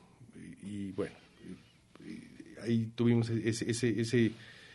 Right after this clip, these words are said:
ese contacto con la música siempre, con grupos de aficionados, después con el rock, y de jóvenes, y haciendo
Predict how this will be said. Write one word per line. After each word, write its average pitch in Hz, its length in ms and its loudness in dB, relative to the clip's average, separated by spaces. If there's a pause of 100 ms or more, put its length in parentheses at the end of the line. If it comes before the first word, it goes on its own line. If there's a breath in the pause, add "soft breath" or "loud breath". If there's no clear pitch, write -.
(160 soft breath)
ese 120 200 2
contacto 117 460 2
con 117 120 2
la 107 60 4
música 117 280 2
siempre, 131 520 8
con 107 300 0
grupos 107 380 -2
de 104 100 -2
aficionados, 113 1000 2 (320 soft breath)
después 104 280 0
con 101 160 0
el 95 100 -2
rock, 117 540 8 (500 soft breath)
y 104 120 2
de 95 180 2
jóvenes, 117 720 8
y 98 120 0
haciendo 98 400 -2